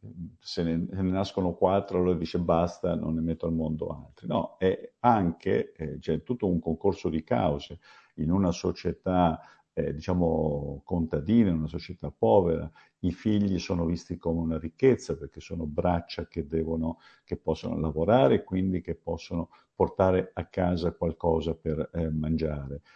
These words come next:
Mentre in una società sviluppata, dove c'è, eh, ormai una scolarizzazione di massa, dove, eh, dove le esigenze, lo stile di vita cambia,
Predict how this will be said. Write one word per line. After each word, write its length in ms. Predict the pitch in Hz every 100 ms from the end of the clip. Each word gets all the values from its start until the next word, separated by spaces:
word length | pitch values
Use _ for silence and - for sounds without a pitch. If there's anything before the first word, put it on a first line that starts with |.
| _
Mentre 440 | - 117 90 85
in 80 | 82
una 160 | 85 80
società 680 | - - 87 - 101 78 -
sviluppata, 800 | 71 71 69 - 117 98 80 73
dove 260 | 71 71
c'è, 240 | 73 - 85
eh, 440 | 80 _ _ -
ormai 300 | 76 76 90
una 140 | 85 80
scolarizzazione 840 | - 82 76 80 80 76 - 85
di 100 | 80
massa, 560 | 78 95 95 - - 73
dove, 420 | 78 78 78 76 - _ -
eh, 360 | 85 78 76 73
dove 1300 | 78 78 80 76 76 69 69 67 67 67 67 65 76 _ _ _ _ _
le 160 | 82 90
esigenze, 840 | 90 82 73 107 110 95 - 69
lo 80 | 71
stile 320 | - 92 82
di 100 | 80
vita 340 | 107 95 113
cambia, 520 | - 76 78 80 101